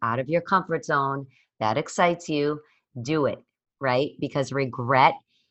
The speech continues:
is always worse than if you tried. You don't want to have regrets.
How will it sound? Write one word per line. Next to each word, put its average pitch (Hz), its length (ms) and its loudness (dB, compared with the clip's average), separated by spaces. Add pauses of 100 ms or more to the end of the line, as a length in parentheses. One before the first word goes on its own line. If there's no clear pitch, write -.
(240)
is 139 320 0
always 127 420 0
worse 123 400 -6 (180)
than 127 160 -2
if 117 160 -8
you 120 80 -4
tried. 110 460 0 (220)
You 143 160 -2
don't 135 240 4
want 135 160 4
to 131 40 0
have 127 220 2
regrets. 117 560 -4